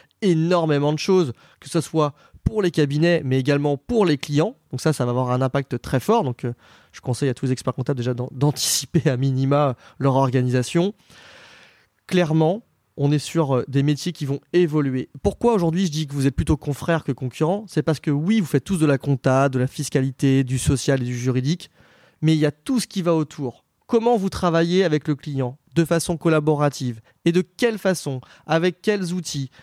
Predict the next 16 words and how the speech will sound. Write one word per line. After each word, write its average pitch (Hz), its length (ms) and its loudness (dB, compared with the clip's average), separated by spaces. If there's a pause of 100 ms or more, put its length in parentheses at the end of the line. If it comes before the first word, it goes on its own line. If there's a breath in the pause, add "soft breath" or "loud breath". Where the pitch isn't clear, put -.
avec 151 340 2
quel 196 160 0
process, 151 640 0
quelle 220 220 0
méthode. 143 560 0 (360 loud breath)
Et 151 220 0
en 175 140 2
gros, 202 180 2
c'est - 300 -2
tout 302 140 -2
ce - 120 -6
chemin 185 320 0
qui 175 140 -4
est - 80 -4
hyper 165 260 0
important. 139 500 -4